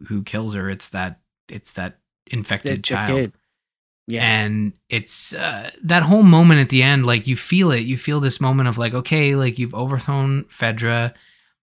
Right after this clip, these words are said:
Speaker 1: You see these warning signs of the infected. There was one thing Fedra was doing right in Kansas City, was keeping the infected in check.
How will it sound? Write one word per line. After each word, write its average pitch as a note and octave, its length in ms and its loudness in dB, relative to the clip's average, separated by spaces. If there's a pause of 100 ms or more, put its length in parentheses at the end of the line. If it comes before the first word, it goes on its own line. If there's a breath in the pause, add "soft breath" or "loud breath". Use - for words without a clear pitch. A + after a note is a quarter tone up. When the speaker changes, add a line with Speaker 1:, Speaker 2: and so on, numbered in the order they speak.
(120)
Speaker 1:
You A#2+ 120 -2
see C#3 200 -2
these C#3 200 0
warning B2 440 2
signs B2 440 0
of A2 140 -4
the A2+ 80 -2
infected. A2 960 -6
There A#2 120 -6
was A2 120 -6
one A#2+ 240 0
thing A#2+ 160 0
Fedra A2 280 -4
was G#2 140 -4
doing G#2+ 220 -4
right G#2+ 220 -4
in G2 80 -6
Kansas G#2 380 -6
City, G2+ 240 -4
was G2 160 -8
keeping G#2 300 -6
the G2+ 100 -2
infected G2 420 -10
in F#2 140 -6
check. A#2+ 400 -4